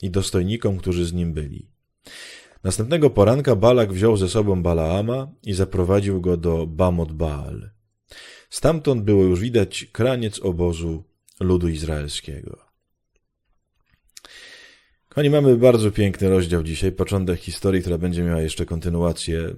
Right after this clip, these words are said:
To jest jedna z moich ulubionych historii w Księdze Liczb, czyli historia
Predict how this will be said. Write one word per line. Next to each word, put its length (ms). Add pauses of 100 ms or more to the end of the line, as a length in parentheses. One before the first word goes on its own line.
To 100
jest 140
jedna 180
z 80
moich 220
ulubionych 400
historii 400
w 60
Księdze 380
Liczb, 300
czyli 200
historia 600